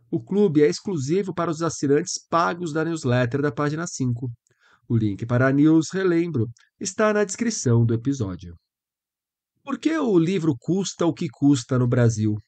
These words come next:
Já faz alguns anos que temos visto o preço do livro subir bastante.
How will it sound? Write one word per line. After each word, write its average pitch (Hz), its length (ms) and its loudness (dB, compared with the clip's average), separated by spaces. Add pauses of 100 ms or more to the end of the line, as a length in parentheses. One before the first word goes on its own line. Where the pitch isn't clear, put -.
(640)
Já 123 120 -2
faz 123 200 0
alguns 131 360 2
anos 147 420 4
que - 160 -8
temos 170 400 -4
visto 160 460 0
o 165 80 0
preço 165 440 0
do 156 140 0
livro 151 420 4
subir 139 440 4
bastante. 110 640 -4